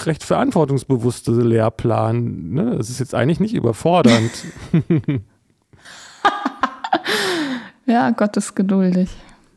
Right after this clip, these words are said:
Speaker 1: Naja, und wir haben uns das ja auch selber so gemacht. Wir hätten ja auch lange, wir hätten das ja auch früher lernen können, haben wir aber nicht. Also die Tatsache, dass wir es jetzt
Speaker 2: Ja,
Speaker 1: lernen
Speaker 2: hätten wir
Speaker 1: müssen.
Speaker 2: dann ja wohl nicht früher können. Ja.
Speaker 1: Ja, so gesehen nicht, aber, aber wissen, gewusst haben wir es schon früher. Also nur jetzt, äh, kommen halt die Konsequenzen.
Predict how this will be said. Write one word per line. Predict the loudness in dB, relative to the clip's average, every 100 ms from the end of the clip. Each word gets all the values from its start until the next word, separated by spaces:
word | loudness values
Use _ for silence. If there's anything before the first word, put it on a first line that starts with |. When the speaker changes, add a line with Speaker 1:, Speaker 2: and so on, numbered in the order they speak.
| _ _ -2
Speaker 1:
Naja, | 2 4
und | 4
wir | 4 4
haben |
uns | 4
das | 4 2
ja | 2
auch | 4
selber | 4 4 4
so | 4
gemacht. | 4 2 0 -2
Wir | 2
hätten | 4 4
ja | 4
auch | 4
lange, | 4 4 4
wir | 6
hätten | 4
das | 4
ja | 4
auch |
früher | 4 4 6
lernen | 6 6
können, | 4 2
haben | 4
wir | 4
aber | 4 4
nicht. | 2 2
Also | 2 4
die | 2
Tatsache, | 4 2 2 0
dass | 2
wir | 2
es | 2
jetzt | 2 4
Speaker 2:
Ja, | 6
Speaker 1:
lernen | 6
Speaker 2:
hätten | 6
wir | 6
Speaker 1:
müssen. | 6 6
Speaker 2:
dann | 4
ja | 4
wohl | 4
nicht | 2 -2
früher | 0 0 0
können. | -2 -2 -2 -4 0
Ja. | 2 4
Speaker 1:
Ja, | 6 6 6
so | 6
gesehen | 6 6 6
nicht, | 4 2
aber, | 2 4 4
aber | 4 4
wissen, | 2 2 4 2 2
gewusst | 2 4 4
haben | 4 2
wir |
es | 2
schon | 2 0
früher. | 2 4 6 4 2 0
Also | 0 2 4 2 2
nur | 2
jetzt, | 2 0 -2 -2
äh, | 0 2 0
kommen | 0 2
halt | 2 0
die |
Konsequenzen. | 0 0 0 0 2 2 0 -2 -4